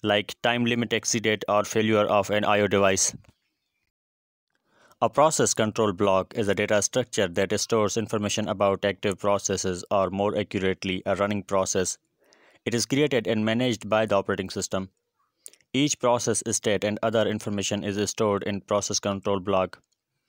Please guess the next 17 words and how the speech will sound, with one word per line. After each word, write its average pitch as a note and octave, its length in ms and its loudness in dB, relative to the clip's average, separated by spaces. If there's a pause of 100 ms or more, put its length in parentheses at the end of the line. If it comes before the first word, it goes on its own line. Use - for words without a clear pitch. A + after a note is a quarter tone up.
(420)
Process B2+ 320 2
control B2+ 300 0
block G#2+ 360 0
can G#2+ 180 0
have G#2 240 0
information G#2 580 -4
of G2 180 -2
registers G2 640 -2
used G#2 380 -4
by F#2+ 180 2
running G2 240 -2
process, G2+ 540 -2
and G2+ 160 -6
it G2 120 -4
can A2 160 -4
also B2+ 360 -2
have G2 280 0